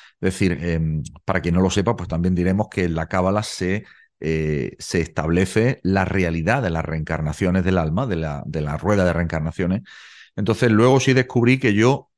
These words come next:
tenía una responsabilidad que venía de vidas anteriores y que, mm, eh, me vinculaba directamente con esta sabiduría y con su difusión.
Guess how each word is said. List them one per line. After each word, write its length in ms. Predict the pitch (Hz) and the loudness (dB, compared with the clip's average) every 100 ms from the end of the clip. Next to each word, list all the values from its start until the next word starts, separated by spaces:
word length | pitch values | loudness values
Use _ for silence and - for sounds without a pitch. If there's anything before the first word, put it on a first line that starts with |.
| - | -2
tenía 540 | 120 110 131 117 82 | 0 2 2 0 -2
una 180 | 110 104 | -4 -4
responsabilidad 760 | 101 95 101 92 95 92 107 110 | -4 -4 -6 -2 0 2 2 0
que 80 | 92 | 0
venía 240 | 92 98 | 0 0
de 100 | 92 | 0
vidas 240 | 95 95 | 0 -2
anteriores 540 | 101 95 101 95 90 - _ _ _ _ | -4 -6 -2 -2 -2 -6 _ _ _ _
y 220 | 98 95 - | -4 -4 0
que, 400 | 98 92 90 87 | 2 4 4 2
mm, 300 | 90 85 87 - | 0 -2 -4 -4
eh, 320 | 90 87 80 | -2 -2 -2
me 240 | 92 110 110 | -2 0 2
vinculaba 640 | 107 107 110 107 120 127 | 0 -2 0 4 4 2
directamente 580 | 107 107 - 104 104 107 | 0 -2 -4 -4 -4 -4
con 140 | 92 92 | -2 -4
esta 220 | 95 90 | -4 -6
sabiduría 720 | 92 90 87 92 98 101 - | -4 -2 0 0 2 0 -2
y 100 | 127 | -4
con 180 | 107 104 | -2 -2
su 180 | 95 135 | 0 -2
difusión. 600 | 117 - 92 76 69 | -2 -6 -10 -6 -8